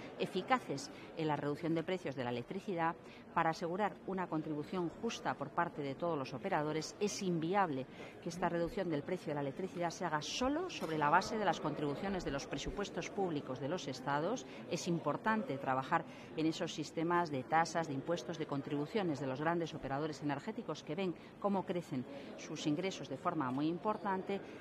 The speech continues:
Es también relevante trabajar en otros aspectos, como son el prepararnos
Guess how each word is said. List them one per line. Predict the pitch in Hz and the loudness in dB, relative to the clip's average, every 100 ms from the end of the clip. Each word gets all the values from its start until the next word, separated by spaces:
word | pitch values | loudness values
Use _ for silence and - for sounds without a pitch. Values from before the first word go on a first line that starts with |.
| - | -4
Es | 269 254 | 0 0
también | - 170 165 160 | 2 2 2 2
relevante | 202 180 151 156 175 | 2 2 0 0 0
trabajar | 165 165 160 220 | 4 4 4 0
en | 226 202 | 2 0
otros | 214 226 226 214 - | 2 4 4 2 -2
aspectos, | 160 - 240 - 196 240 - - - - | -4 -2 -2 -2 -4 -4 -6 -12 -14 -4
como | 160 160 | 2 2
son | - 226 247 | 4 2 2
el | 185 180 | 2 2
prepararnos | 185 185 196 247 294 311 359 - | 4 4 6 4 6 4 2 -6